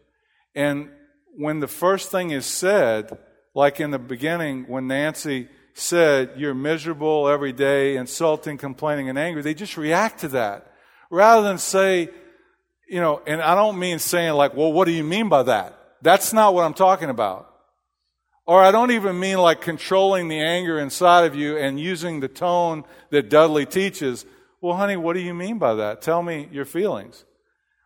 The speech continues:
When really on the inside, you know they're wrong and you're right. It's like really having an attitude like, "What do you mean by that?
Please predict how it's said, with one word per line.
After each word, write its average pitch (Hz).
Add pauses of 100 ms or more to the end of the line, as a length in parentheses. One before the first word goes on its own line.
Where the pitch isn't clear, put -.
When 170
really 220
on 180
the 160
inside, 156 (540)
you 202
know 190
they're 180
wrong 175
and 165
you're 165
right. 175 (1600)
It's 208
like 202
really 262
having 208
an 196
attitude 170
like, 131 (2500)
"What 165
do 208
you 196
mean 202
by 110
that? 90